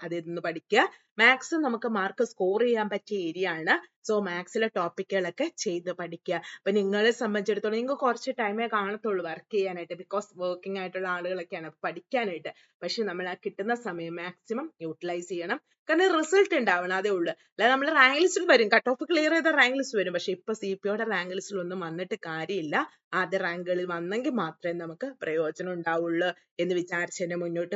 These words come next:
പോവുക. ഇതുമായിട്ടൊക്കെ ബന്ധപ്പെട്ട് എന്തെങ്കിലും ഡൗട്ടുകളോ ഏതെങ്കിലും ഒരു ടോപ്പിക്കിന്റെ ക്ലാസ്സോ ഒക്കെ വേണമെങ്കിൽ വീഡിയോയുടെ തൊട്ട് താഴെ നിങ്ങൾ കമന്റ് ആയിട്ട് ഇട്ടോളൂ. അപ്പോൾ നമ്മൾ സ്പെഷ്യൽ ടോപ്പിക് ചന്ദ്രബാബു സാറിന്റെ ക്ലാസ്സുകളൊക്കെ നമുക്ക് ഇവിടെ അപ്ലോഡ് ചെയ്യുന്നുണ്ട്. നമ്മുടെ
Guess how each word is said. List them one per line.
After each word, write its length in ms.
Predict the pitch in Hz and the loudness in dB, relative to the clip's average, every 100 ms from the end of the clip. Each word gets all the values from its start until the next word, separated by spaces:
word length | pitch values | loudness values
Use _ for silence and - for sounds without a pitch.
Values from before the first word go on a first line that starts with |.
| 185 | -6
പോവുക. 240 | 170 196 285 | 2 4 4
ഇതുമായിട്ടൊക്കെ 480 | - 208 208 208 220 | 2 0 0 0 0
ബന്ധപ്പെട്ട് 300 | 220 208 220 214 | 0 0 0 -2
എന്തെങ്കിലും 320 | 214 254 254 226 | -2 -2 2 4
ഡൗട്ടുകളോ 640 | 196 208 - 214 208 180 151 _ _ 185 | 4 2 2 2 4 2 0 _ _ 0
ഏതെങ്കിലും 300 | 202 214 226 | 2 4 4
ഒരു 80 | 226 226 | 4 4
ടോപ്പിക്കിന്റെ 460 | 196 165 202 202 208 | 2 0 -4 -4 -2
ക്ലാസ്സോ 380 | 208 180 185 226 190 | -2 -2 -4 -6 -2
ഒക്കെ 120 | 196 | 0
വേണമെങ്കിൽ 340 | 185 175 180 320 220 | 0 -2 -4 0 0
വീഡിയോയുടെ 280 | 160 170 - | 0 -2 -2
തൊട്ട് 280 | 185 - - 233 | -6 -6 0 2
താഴെ 180 | 185 175 | 0 -2
നിങ്ങൾ 160 | 175 175 190 | -4 -4 -2
കമന്റ് 320 | 190 170 165 180 | -4 -4 -4 -4
ആയിട്ട് 180 | 180 170 | -4 -6
ഇട്ടോളൂ. 320 | 175 170 214 339 _ _ | -6 0 0 0 _ _
അപ്പോൾ 120 | 262 302 | 4 6
നമ്മൾ 140 | 294 302 | 6 2
സ്പെഷ്യൽ 280 | - 226 240 240 | 2 2 2 -2
ടോപ്പിക് 340 | 226 226 233 240 | -2 0 0 0
ചന്ദ്രബാബു 380 | 202 196 190 196 | -2 0 -2 -2
സാറിന്റെ 200 | 214 202 208 | -6 -4 -4
ക്ലാസ്സുകളൊക്കെ 540 | 180 170 175 185 214 190 | -4 -4 -4 -4 -4 -6
നമുക്ക് 180 | 170 180 | -6 -4
ഇവിടെ 200 | 185 196 - | -2 -2 -6
അപ്ലോഡ് 320 | - 170 180 | -6 -2 0
ചെയ്യുന്നുണ്ട്. 460 | 208 190 180 160 208 294 _ _ - | 0 -2 -4 0 0 0 _ _ -4
നമ്മുടെ 200 | 185 | 2